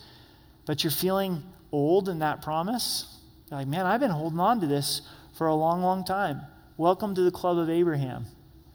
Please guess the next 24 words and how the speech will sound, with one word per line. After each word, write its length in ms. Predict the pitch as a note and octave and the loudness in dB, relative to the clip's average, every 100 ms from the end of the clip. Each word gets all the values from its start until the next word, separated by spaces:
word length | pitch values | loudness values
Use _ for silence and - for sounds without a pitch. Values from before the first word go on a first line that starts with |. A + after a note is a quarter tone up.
| - - - - - - - - - - - | -20 -20 -20 -20 -20 -20 -20 -20 -20 -20 -8
Emmanuel, 640 | C#3 C#3+ D#3+ F#3 D3 B2 B2+ | -2 0 0 -2 -2 -2 -2
God 260 | C#3 C3+ | -2 -2
with 180 | C#3 C#3 | -2 -4
us. 440 | D#3 C3 - - D3+ | -6 -6 -10 -12 -6
Jesus 500 | B2+ D#3 F#3+ F#3 - | -2 0 0 0 0
is 140 | D#3 D3 | -2 -2
the 100 | D3+ | -2
way. 320 | E3 D3 B2 - - - - - - - D3 | -2 -4 -6 -14 -20 -20 -20 -20 -20 -8 -2
We 60 | |
celebrate 640 | C#3+ - D#3+ F3+ F3+ F3+ D#3 | 0 4 4 4 4 0 0
him. 320 | E3+ D#3+ C#3+ | -4 -2 -4
We 80 | C3+ | -2
draw 240 | D3 C#3+ | 0 -2
near 220 | D#3 D#3+ | -2 -4
to 120 | D3 | -4
him. 360 | E3 D#3+ D3+ C#3 | -4 -4 -4 -2
We 120 | C#3+ | 0
rely 380 | C#3+ C#3 C#3 D#3 | 0 0 0 0
upon 340 | D3+ - C#3+ | 0 -4 -4
his 240 | B2+ D#3 C#3+ | -4 -2 0
strength 560 | - - D#3 C#3 - - - - | -2 -2 -8 -8 -10 -20 -18 -6
in 140 | D3 | -2
our 120 | C3+ | 0
weakness. 680 | C3+ C#3+ C#3+ C3+ A#2+ - - | 0 -2 -4 -8 -8 -8 -10